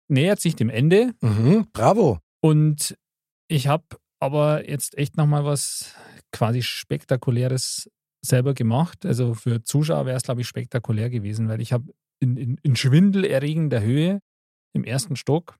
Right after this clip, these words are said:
Speaker 1: eine Außenjalousie repariert.
Speaker 2: Okay.
Speaker 1: Das war unglaublich. Also das war so kompliziert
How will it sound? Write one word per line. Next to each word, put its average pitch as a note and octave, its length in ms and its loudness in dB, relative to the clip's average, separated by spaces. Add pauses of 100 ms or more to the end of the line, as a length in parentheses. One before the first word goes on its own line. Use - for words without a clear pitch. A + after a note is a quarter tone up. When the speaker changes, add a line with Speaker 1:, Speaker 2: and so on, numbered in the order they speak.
Speaker 1:
eine C3 580 -4
Außenjalousie A#2 1200 -2 (160)
repariert. A2 720 -6 (320)
Speaker 2:
Okay. B2+ 400 4 (260)
Speaker 1:
Das - 240 -4
war B2 260 -4
unglaublich. A#2+ 640 -4
Also B2+ 180 2
das C3 160 -4
war D3 160 4
so F3 200 0
kompliziert E3 760 -2